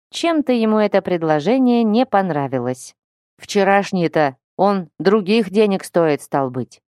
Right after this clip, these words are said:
Да и те не у всех имеются», наконец глубокомысленно произнёс он. «А бедняков хлеба лишать — последнее дело. Веленс да шесть сортингов, госпожа Мак». Что тут спорить?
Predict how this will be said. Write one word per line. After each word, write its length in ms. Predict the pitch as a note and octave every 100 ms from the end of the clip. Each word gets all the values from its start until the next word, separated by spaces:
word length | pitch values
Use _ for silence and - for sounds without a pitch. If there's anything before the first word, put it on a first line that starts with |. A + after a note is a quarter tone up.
| _ -
Да 100 | A#3
и 220 | C4+ A#3+
те 240 | - B3+ C4
не 180 | G3
у 140 | F#3+ F3+
всех 340 | - F#3+ E3+
имеются», 720 | F3 E3 D#3 D3 - - C#3+ - _ _ -
наконец 480 | D#3+ E3 E3+ D#3
глубокомысленно 920 | D3 D3+ C#3+ C#3+ C3+ D3+ D#3+ - C#3+ C#3
произнёс 560 | C3+ C#3 C#3+ C#3+ C#3
он. 180 | C3 A#2+ - _ _
«А 80 | G3+
бедняков 560 | G#3 B3 C4 B3+ C4+ A#3+
хлеба 440 | - G#3 A3+ F3+
лишать — 540 | E3 D#3+ F#3+ F3 - - -
последнее 600 | F3+ G#3+ A3 F#3 E3+ C#3+
дело. 460 | D#3+ D#3+ C#3 B2 _ _ _ -
Веленс 720 | E3+ B3 B3 F#3+ D#3 - - _
да 160 | - F#3+
шесть 360 | - A3 G#3+ -
сортингов, 840 | - F3 E3 E3+ D#3+ D3+ C#3+ -
госпожа 520 | D#3 E3+ - D#3+ D#3
Мак». 340 | D3+ C#3+ - - _ _ _ -
Что 260 | - F4
тут 220 | F4 B3+ -
спорить? 720 | - D#3 D3+ C3+ - -